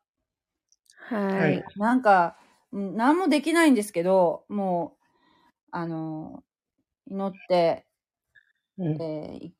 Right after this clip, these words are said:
Speaker 3: い-、祈ります。はい。もう小さ-、小さな祈りですが、天の父なる神様、主の皆を賛美します。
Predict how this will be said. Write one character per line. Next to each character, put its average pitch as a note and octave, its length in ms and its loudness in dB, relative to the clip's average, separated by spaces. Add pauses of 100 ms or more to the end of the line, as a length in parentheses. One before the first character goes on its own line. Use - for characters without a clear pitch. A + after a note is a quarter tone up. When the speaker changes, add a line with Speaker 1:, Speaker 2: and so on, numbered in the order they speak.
Speaker 3:
い-、 F3 120 -16 (480)
祈 F3+ 260 -4
り F#3 60 -4
ま G#3+ 180 -2
す。 - 300 -14 (1040)
は G#3+ 120 -2
い。 - 240 -8
も F#3 100 -8
う - 20 -10
小 G3 220 -8
さ-、 G3 320 2 (100)
小 G#3 140 -8
さ G3 160 -4
な F#3 80 -6
祈 F3+ 220 -6
り F#3 40 -8
で G3 120 -8
す F#3 100 -14
が、 D#3+ 300 -4 (1500)
天 B3 180 0
の G3 400 -2 (360)
父 - 200 -12
な A3 140 -2
る G3+ 60 -6
神 F#3 200 -4
様、 F#3 480 -2 (100)
主 G#3 200 -12
の G3 100 -6
皆 F#3 220 -6
を F3 40 -8
賛 F#3 260 -8
美 D#3 60 -10
し - 140 -14
ま A3 160 0
す。 - 260 -8